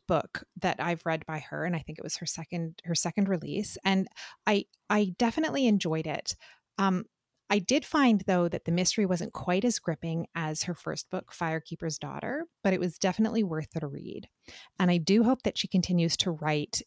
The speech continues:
in this community. So both books, uh, take place in the same place, but, uh, about a decade apart. Uh, and so it was interesting to see, you know, how some of the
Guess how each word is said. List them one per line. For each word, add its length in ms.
in 280
this 260
community. 720
So 160
both 320
books, 640
uh, 160
take 180
place 280
in 60
the 100
same 400
place, 400
but, 140
uh, 220
about 200
a 60
decade 400
apart. 640
Uh, 200
and 120
so 120
it 40
was 140
interesting 460
to 120
see, 720
you 80
know, 100
how 200
some 240
of 160
the 240